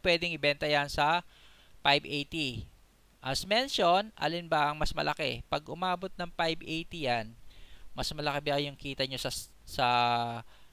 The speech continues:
gain or sa dividend? Kung mas malaki yung kita nyo sa gain, benta nyo na sa five eighty. Kung malaki yung kita nyo sa dividend, i-hold nyo.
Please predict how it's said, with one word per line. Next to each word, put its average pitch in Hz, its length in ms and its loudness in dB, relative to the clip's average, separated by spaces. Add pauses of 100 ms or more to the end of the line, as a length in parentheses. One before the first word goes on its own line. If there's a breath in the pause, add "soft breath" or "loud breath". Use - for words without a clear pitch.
(160 soft breath)
gain 240 480 0 (160)
or 143 240 4
sa 135 160 -2
dividend? 135 560 0
Kung 151 160 -10
mas 160 160 -4
malaki 165 300 -2
yung 160 80 -14
kita 165 180 -6
nyo 156 160 -8
sa 165 160 -2
gain, 131 240 -2
benta 127 400 -4
nyo 131 160 -8
na 131 80 -8
sa 139 80 -2
five 123 240 0
eighty. 117 560 -8
Kung 156 160 -8
malaki 156 400 0
yung 160 80 -8
kita 156 240 -6
nyo 156 160 -4
sa 147 160 -4
dividend, 139 560 -2
i-hold 120 320 -2
nyo. 117 240 -8